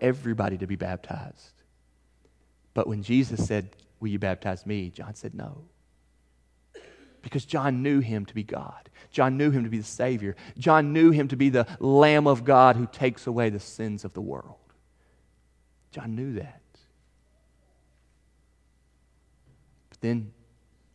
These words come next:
Jesus answers back to John's, uh, refusal. You can read this again in Matthew chapter three. John says, "No, I'm not gonna baptize you. I need you to baptize me."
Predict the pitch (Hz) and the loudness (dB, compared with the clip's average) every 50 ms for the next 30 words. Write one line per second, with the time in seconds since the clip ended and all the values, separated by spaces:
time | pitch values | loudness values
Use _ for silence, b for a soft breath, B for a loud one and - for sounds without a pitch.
0 | _ _ _ _ _ _ _ _ _ _ _ _ - 135 - 123 123 131 123 120 | _ _ _ _ _ _ _ _ _ _ _ _ -18 -8 -2 0 0 2 2 2
1 | 123 131 - - - - - - _ _ _ _ _ _ _ _ _ _ _ _ | 0 -2 -4 -6 -16 -20 -20 -20 _ _ _ _ _ _ _ _ _ _ _ _
2 | _ _ - 139 139 135 - - 135 123 110 110 113 107 120 123 131 120 117 113 | _ _ 0 0 0 0 0 -2 -4 -4 -4 -2 2 6 8 8 8 8 6 4
3 | - - - 117 107 104 117 120 127 143 139 117 107 110 117 120 123 - - - | 0 -4 -6 -4 -4 -2 0 2 2 2 2 2 0 -2 -4 -6 -8 -12 -16 -20
4 | - _ _ _ _ _ _ _ _ _ _ _ _ _ _ _ _ _ _ _ | -20 _ _ _ _ _ _ _ _ _ _ _ _ _ _ _ _ _ _ _
5 | _ - - 101 101 98 95 - 104 113 107 - - 147 170 190 - - - - | _ -14 -10 -8 -8 -8 -6 -6 -6 -6 -6 -4 -4 -4 -4 -6 -8 -12 -16 -16
6 | - _ _ _ _ _ _ _ _ _ _ _ _ _ _ _ _ _ _ _ | -20 _ _ _ _ _ _ _ _ _ _ _ _ _ _ _ _ _ _ _
7 | _ - 107 107 - 110 101 107 107 107 107 107 104 - - 101 110 110 110 101 | _ -10 -10 -8 -8 -6 -6 -4 -2 -2 -2 -2 -4 -4 -6 -6 -6 -4 -4 -4
8 | 95 98 95 95 - - - 95 90 - 98 - - - 131 127 110 - - - | -4 -4 -6 -6 -8 -12 -12 -12 -10 -10 -12 -14 -12 -10 -10 -10 -12 -14 -16 -20
9 | _ _ _ _ _ _ _ _ _ _ _ _ _ B B B B B B 135 | _ _ _ _ _ _ _ _ _ _ _ _ _ B B B B B B 0
10 | - 175 175 190 196 196 185 - 190 180 160 190 214 294 320 285 349 - 269 185 | 6 8 10 10 10 8 8 6 6 6 8 8 8 8 8 6 4 2 0 4
11 | 147 170 170 170 170 - 180 165 151 143 190 240 254 254 254 269 254 190 226 254 | 6 8 8 8 8 8 6 6 6 4 4 8 8 8 8 8 4 2 2 2
12 | 262 220 190 269 220 233 - - 269 254 254 254 247 247 285 311 302 277 208 127 | 4 6 6 6 6 6 6 6 6 6 6 4 0 -2 0 0 2 2 2 0
13 | 95 - - - | 0 -4 -10 -20